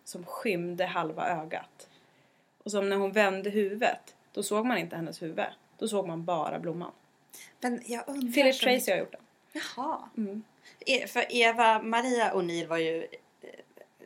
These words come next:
Speaker 2: liksom lite nedtonad.
Speaker 1: Ja, verkligen.
Speaker 2: Men jag undrar så mycket vad drottning Silvia säger om den där
Speaker 1: Ja.
Speaker 2: hatten. Alltså
Speaker 1: Mm.
Speaker 2: hennes spontana reaktion skulle jag vilja
Speaker 1: Oj.
Speaker 2: veta.
Speaker 1: Oj, säger du det? <laughs> Oj då.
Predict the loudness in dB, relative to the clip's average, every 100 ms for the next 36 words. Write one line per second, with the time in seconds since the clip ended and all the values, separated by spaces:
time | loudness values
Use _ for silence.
0 | -18 -12 -8 -6 -6 -4 0 2 0 -2
1 | -2 -2 -4 -6 -2 -2 -2 -4 -6 -10
2 | -16 -2 6 8 6 -2 -2 -2 -6 -6
3 | -4 -4 -8 -8 -6 -6 -8 -8 -8 -10
4 | -12 -14 -14 -12 -10 -8 -4 -4 -6 -8
5 | -8 -6 -8 -8 -10 -10 -8 -8 -8 -10
6 | -12 -14 -12 -10 -2 -2 0 -2 -6 -6
7 | -10 -6 -6 -6 -8 -12 -10 -10 -10 -10
8 | -12 -10 -10 -10 -14 -20 _ -4 -2 -2
9 | -4 -10 -10 -12 -18 -20 _ _ _ _
10 | 0 2 0 -4 -4 0 2 4 4 4
11 | 4 0 -2 -2 -2 -8 -6 -6 -6 -8
12 | -12 -16 -6 2 4 4